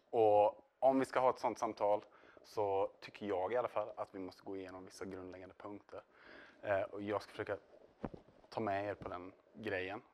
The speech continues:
Ehm, <clears throat> för det finns redan ute en himla massa analyser och rapporter och tycka och tänka som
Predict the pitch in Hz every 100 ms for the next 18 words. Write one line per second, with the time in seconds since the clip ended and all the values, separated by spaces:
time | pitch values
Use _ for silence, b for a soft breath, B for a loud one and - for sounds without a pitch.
0 | - 127 107 101 101 98 98 92 - _
1 | _ - 104 170 - - 135 127 - 180
2 | 135 - 151 127 117 110 135 120 - 110
3 | 113 110 107 104 - - 131 123 110 107
4 | 120 - 101 98 98 98 - B B B
5 | B B B B B B B - 113 117
6 | 135 139 - 131 127 113 104 - 139 -
7 | - 127 123 113 101 98 98 - 135 _
8 | - 117 117 120 123 117 110 110 120 -
9 | _ - - 120 104 101 101 101 104